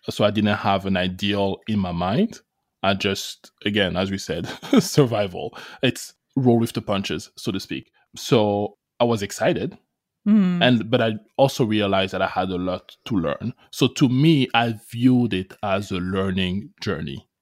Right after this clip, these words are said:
Speaker 1: There's a new life you're responsible for. You learn, especially the first time, you're learning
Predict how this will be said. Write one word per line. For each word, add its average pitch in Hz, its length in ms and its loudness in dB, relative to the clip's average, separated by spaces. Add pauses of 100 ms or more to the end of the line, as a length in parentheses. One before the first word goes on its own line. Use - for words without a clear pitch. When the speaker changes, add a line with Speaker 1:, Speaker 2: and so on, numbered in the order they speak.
(380)
Speaker 1:
There's 117 280 2
a 113 60 4
new 120 160 6
life 127 260 2
you're 139 80 -4
responsible 135 520 -2
for. 127 360 -2 (460)
You 127 140 4
learn, 120 260 4 (220)
especially 147 340 0
the 98 80 0
first - 260 -6
time, 104 180 -2
you're 101 100 0
learning 104 300 2